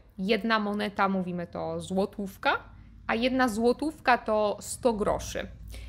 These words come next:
Więc mogę na przykład powiedzieć, że jogurt kosztuje dwa złote pięćdziesiąt groszy. Oczywiście, kiedy mówimy naturalnie i szybko, to nie używamy tych słów, y, złoty i groszy.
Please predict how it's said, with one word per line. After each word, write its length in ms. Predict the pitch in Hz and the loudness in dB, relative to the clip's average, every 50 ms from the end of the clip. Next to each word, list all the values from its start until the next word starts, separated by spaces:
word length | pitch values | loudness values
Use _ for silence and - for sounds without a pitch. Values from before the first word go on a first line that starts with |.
| - - - - | -14 -16 -10 -6
Więc 280 | - 202 208 208 190 - | -2 -2 -2 -2 -2 0
mogę 200 | 226 214 214 220 | 0 0 2 2
na 120 | 220 220 | 0 0
przykład 440 | 202 190 - 214 196 - 214 208 202 | -2 -2 -4 -4 -2 0 0 0 0
powiedzieć, 500 | - - 202 185 208 226 233 226 240 190 | 0 -2 -2 0 2 0 2 2 0 0
że 180 | 196 185 190 190 | 0 0 2 2
jogurt 500 | 190 190 196 208 190 196 208 208 202 - | 2 2 0 0 0 -2 -2 -4 -4 -4
kosztuje 500 | - 185 185 - - - 202 208 202 190 | -6 -6 -6 -6 -10 -8 -4 -2 -2 -2
dwa 360 | 160 175 160 - 185 190 208 | -4 -6 -2 0 2 2 2
złote 540 | 185 - 190 185 196 208 214 208 - 208 202 | 0 -2 0 2 2 2 2 0 -2 -4 -4
pięćdziesiąt 800 | 202 - - - 196 196 185 180 - 185 185 - 185 175 180 170 | -6 -8 -6 -2 -2 0 0 0 -2 -4 -4 -4 -4 -4 -6 -6
groszy. 500 | - 170 165 151 - - - - - - - - - - - - - - - - - _ - | -4 -4 -4 -4 -6 -8 -10 -10 -10 -12 -14 -18 -20 -20 -20 -20 -20 -20 -20 -20 -20 _ -6
Oczywiście, 460 | - 294 - 349 349 370 - - 311 - | -4 -2 -2 0 -2 0 0 -2 -2 0
kiedy 240 | 277 254 233 233 | 0 2 2 2
mówimy 340 | 233 226 214 214 226 214 208 | 0 0 -2 -2 -2 -2 -2
naturalnie 760 | 202 196 190 190 190 196 247 294 330 339 320 277 240 220 220 | 0 0 -2 -2 0 4 6 6 6 6 2 0 -2 -4 -4
i 40 | 220 | -6
szybko, 460 | - - - 302 311 - - - 226 | -6 -6 -8 -8 -8 -6 -4 -4 -4
to 140 | 220 220 214 | -4 -4 -6
nie 180 | 202 208 208 | -6 -4 -4
używamy 440 | 208 208 196 202 196 233 233 220 196 | -4 -4 -4 -2 -2 0 0 0 -2
tych 180 | 190 180 180 - | -2 -4 -6 -8
słów, 460 | - - 202 202 214 214 214 - - | -8 -4 -2 0 0 -2 -2 0 2
y, 300 | 185 175 185 190 190 190 | 4 4 4 4 0 -2
złoty 800 | 175 160 - 180 196 202 208 214 214 214 - 202 196 196 190 190 | -4 -4 -4 0 2 4 4 2 2 0 -2 0 2 2 2 2
i 140 | 190 180 175 | 0 -2 -4
groszy. 560 | 170 196 196 208 208 214 214 - - 359 277 | -4 -2 0 0 0 0 -2 -4 -4 -2 -2